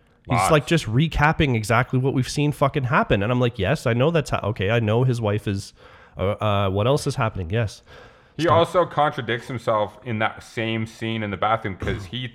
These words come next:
Speaker 2: he says to him, "You're the caretaker and you were here and you killed your family." And he's like, "No, it was
Speaker 1: Yeah,
Speaker 2: you. You're
Speaker 1: that's
Speaker 2: always
Speaker 1: right.
Speaker 2: here." And then later in the conversation, he says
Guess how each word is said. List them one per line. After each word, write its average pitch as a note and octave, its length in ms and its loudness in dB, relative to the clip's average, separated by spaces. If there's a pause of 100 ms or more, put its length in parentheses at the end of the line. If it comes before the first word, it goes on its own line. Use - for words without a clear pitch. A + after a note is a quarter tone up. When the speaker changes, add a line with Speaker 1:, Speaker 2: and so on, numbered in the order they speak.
(100)
Speaker 2:
he C3 240 -12
says B2+ 300 -4
to A2 100 -6
him, F2+ 120 -4
"You're A2 160 -4
the B2 80 -4
caretaker A2 560 -4
and F2 160 -6
you A2 100 -4
were A2+ 100 -2
here G#2 160 -2
and F#2 140 -6
you F#2+ 80 -10
killed G2 260 -2
your F2 80 -6
family." G2+ 380 -4
And - 480 -12
he's F2 60 -8
like, G2 200 -4
"No, G2 380 0 (180)
it F#2 80 -12
was G2 100 -2
Speaker 1:
Yeah, C#3+ 260 6
Speaker 2:
you. A#2+ 80 2
You're B2 120 2
Speaker 1:
that's C3 140 6
Speaker 2:
always D3 160 4
Speaker 1:
right. A#2 80 2
Speaker 2:
here." G#2 340 0
And B2+ 120 -4
then B2+ 120 -2
later D3+ 300 0
in D#3+ 60 -2
the C#3+ 60 -4
conversation, B2 800 -4
he A2+ 160 -8
says F#2 400 -4